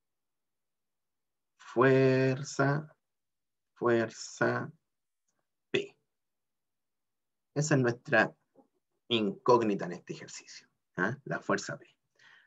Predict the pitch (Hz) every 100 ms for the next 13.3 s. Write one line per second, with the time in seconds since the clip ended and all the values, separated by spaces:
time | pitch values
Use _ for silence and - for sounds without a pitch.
0 | _ _ _ _ _ - - - 120 117
1 | - 202 185 190 - _ _ _ 85 107
2 | 110 107 131 120 123 120 107 107 - 123
3 | 117 127 - _ _ _ _ - 107 -
4 | 139 135 139 143 - _ _ _ - 127
5 | 131 113 107 110 95 95 92 - 151 151
6 | - _ _ _ _ - - - 101 101
7 | 101 98 107 120 127 120 107 - 110 -
8 | 160 175 151 151 170 - _ _ _ _
9 | - 92 139 _ _ _ - - 180 202
10 | 208 208 214 233 _ _ _ _ _ _
11 | _ - 143 165 165 180 190 _ - -
12 | _ - 107 - 113 113 170 180 180 185
13 | 190 214